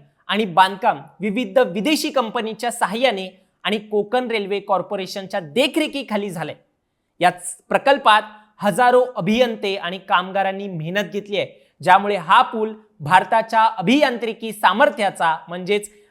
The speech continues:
इंजिनिअरिंगचा एक प्रतीक बनलाय. त्यामुळे भारताच्या अभियंत्यांचं, म्हणजेच इंजिनिअरांचं खरंच खूप मोठं कौतुक इथे करायला हवं. आज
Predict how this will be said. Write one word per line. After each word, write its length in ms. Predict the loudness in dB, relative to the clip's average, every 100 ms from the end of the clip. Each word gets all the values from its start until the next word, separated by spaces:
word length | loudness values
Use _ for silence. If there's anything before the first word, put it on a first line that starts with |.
| _ -2
इंजिनिअरिंगचा 920 | 2 4 4 2 0 -2 2 4 4 2 -4
एक 200 | -4 -6 _
प्रतीक 360 | -2 0 -2 0
बनलाय. 280 | -2 0 -4 -6 _ _ _ 2
त्यामुळे 240 | 4 6 4
भारताच्या 600 | 2 -4 0 -2 0 -2
अभियंत्यांचं, 1000 | -2 0 4 4 4 0 -2 -4 -8 -10 -14
म्हणजेच 340 | -8 -6 -6 -8 -4
इंजिनिअरांचं 920 | 0 0 4 4 4 2 -6 -12 -12 _ _ 2
खरंच 320 | 6 6 2
खूप 300 | -8 -10 -10
मोठं 300 | -12 -6 -6 -6 -8
कौतुक 420 | -8 -4 -4 -6
इथे 180 | -12 -8
करायला 360 | 0 2 2 -2
हवं. 200 | -4 -12 _ -20 -20 -20 _ 6
आज 320 | 8 8 4